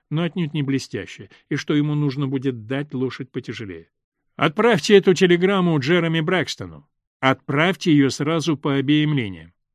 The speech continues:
Хотя бы по одной. Может быть, дойдет». Глава двадцатая.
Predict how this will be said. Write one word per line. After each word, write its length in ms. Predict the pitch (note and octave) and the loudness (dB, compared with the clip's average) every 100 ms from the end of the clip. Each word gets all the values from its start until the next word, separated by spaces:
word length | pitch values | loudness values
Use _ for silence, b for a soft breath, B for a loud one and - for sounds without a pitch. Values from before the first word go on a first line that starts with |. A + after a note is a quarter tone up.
| _ | _
Хотя 400 | - F3 E3 G3+ | -4 -4 0 0
бы 160 | E3 D#3+ | 0 0
по 180 | D#3+ D3+ | 0 -2
одной. 400 | G#2+ G2 D2+ _ _ _ _ _ | -4 -12 -16 _ _ _ _ _
Может 360 | A2+ C3+ B2+ C#3+ | -4 -2 0 0
быть, 300 | C3 B2+ - _ | 0 -4 -8 _
дойдет». 560 | - A#2+ B2 G2+ E2+ _ _ _ _ _ _ _ _ _ _ _ _ _ _ _ _ _ _ _ _ _ | -6 -2 -2 -4 -12 _ _ _ _ _ _ _ _ _ _ _ _ _ _ _ _ _ _ _ _ _
Глава 380 | A#2 D3 F#3+ A#3+ | -2 4 6 4
двадцатая. 800 | A3+ A3 - E3+ C#3+ C3 B2 A2+ | 4 0 2 0 0 -6 -6 -12